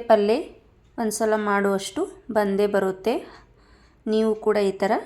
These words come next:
ಟ್ರೈ ಮಾಡಿ ಫ್ರೆಂಡ್ಸ್. ನೋಡಿ, ಒಂದೊಂದನ್ನೇ ಕ್ಲೀನ್ ಮಾಡಿ ಇಟ್ಕೊಂಡಿದ್ದೀನಿ. ರೆಡಿ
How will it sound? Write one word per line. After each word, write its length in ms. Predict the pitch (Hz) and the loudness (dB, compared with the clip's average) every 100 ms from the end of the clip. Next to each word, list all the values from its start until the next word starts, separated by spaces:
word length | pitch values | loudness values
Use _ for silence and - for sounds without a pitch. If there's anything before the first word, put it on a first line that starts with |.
| - - | -8 0
ಟ್ರೈ 140 | 208 202 196 | 2 4 2
ಮಾಡಿ 240 | 190 185 185 | 0 -2 -4
ಫ್ರೆಂಡ್ಸ್. 280 | 214 254 311 - - _ _ _ 214 | -2 0 -2 -6 -12 _ _ _ -4
ನೋಡಿ, 280 | 208 208 302 - - _ _ _ 214 | -2 -2 -4 -8 -20 _ _ _ -4
ಒಂದೊಂದನ್ನೇ 600 | 208 208 202 196 202 277 381 - - | -2 0 0 -2 -2 -4 -8 -12 -4
ಕ್ಲೀನ್ 360 | 220 208 208 202 | -2 0 -2 0
ಮಾಡಿ 300 | 190 185 233 392 226 | 0 -2 -4 -4 -8
ಇಟ್ಕೊಂಡಿದ್ದೀನಿ. 720 | 220 - 202 190 170 185 214 302 - - 208 | -10 -6 -4 -4 -4 -4 -2 -4 -10 -6 0
ರೆಡಿ 200 | 214 | 2